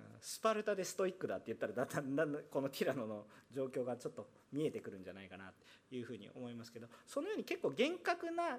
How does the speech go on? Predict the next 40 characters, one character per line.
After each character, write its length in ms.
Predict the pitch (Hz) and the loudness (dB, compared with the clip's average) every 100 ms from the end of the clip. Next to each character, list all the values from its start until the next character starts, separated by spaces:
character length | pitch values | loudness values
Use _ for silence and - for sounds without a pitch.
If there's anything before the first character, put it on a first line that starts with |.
| 226 | -4
厳 200 | 240 240 | -4 -2
し 0 | |
さ 180 | - 247 | 2 4
が 80 | 233 | 4
あ 60 | |
っ 80 | 247 | 2
た 100 | - | 0
と 80 | 135 | -2
こ 80 | 143 | -2
ろ 80 | 127 | -2
だ 120 | 101 | -4
っ 20 | |
た 100 | 104 | -6
ん 80 | 92 | -10
で 60 | |
す。 100 | 104 | -2
だ 100 | 247 | 0
か 120 | 330 262 | 4 4
ら 100 | 202 | 6
パ 220 | 277 269 | 8 8
ウ 40 | |
ロ 120 | 175 | 8
が 100 | 135 | 6
行 100 | 127 | 2
っ 40 | 127 | 0
て、 340 | - 156 110 | 2 2 4
パ 180 | - 359 | 6 6
ウ 60 | 381 | 8
ロ 120 | 240 | 6
も 100 | 160 | 6
結 240 | 175 190 | 4 2
構 340 | - 208 127 - | 6 6 6 2
徹 180 | - 196 | 0 6
底 120 | 254 | 6
す 100 | 254 | 6
る 80 | 262 | 4
人 140 | 233 220 | 6 4
で 80 | |
し 80 | 107 | 4
ょ。 100 | 90 | -6